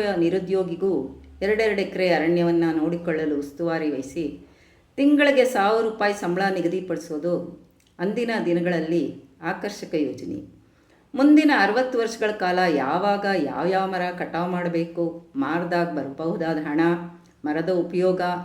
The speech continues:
ನೋಡ್ಕೊಳ್ಳೋರಿಗೆ ನೀಡಬೇಕಾದ ವೇತನ, ಇತರೆ ಖರ್ಚು ಎಲ್ಲವನ್ನೂ ಲೆಕ್ಕ ಹಾಕಿ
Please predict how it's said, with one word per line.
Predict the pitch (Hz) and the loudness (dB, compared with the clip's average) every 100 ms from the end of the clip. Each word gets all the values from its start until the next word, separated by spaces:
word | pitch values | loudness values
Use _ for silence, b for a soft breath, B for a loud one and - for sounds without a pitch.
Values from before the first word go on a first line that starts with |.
| - | -4
ನೋಡ್ಕೊಳ್ಳೋರಿಗೆ | 151 175 175 185 175 170 165 165 165 | -2 -2 -2 0 4 4 4 0 0
ನೀಡಬೇಕಾದ | 160 160 170 165 156 156 156 | 2 2 2 -2 -4 -6 -6
ವೇತನ, | 139 151 170 170 170 | -4 -2 -2 -2 -2
ಇತರೆ | 165 156 151 175 175 175 | 0 -2 -2 -2 -2 -4
ಖರ್ಚು | 160 - 160 | -6 -4 -2
ಎಲ್ಲವನ್ನೂ | 151 190 240 240 240 | 2 2 0 -2 -2
ಲೆಕ್ಕ | 220 - 180 | -2 -2 -4
ಹಾಕಿ | 165 147 - 170 - | -4 -6 -6 -6 -6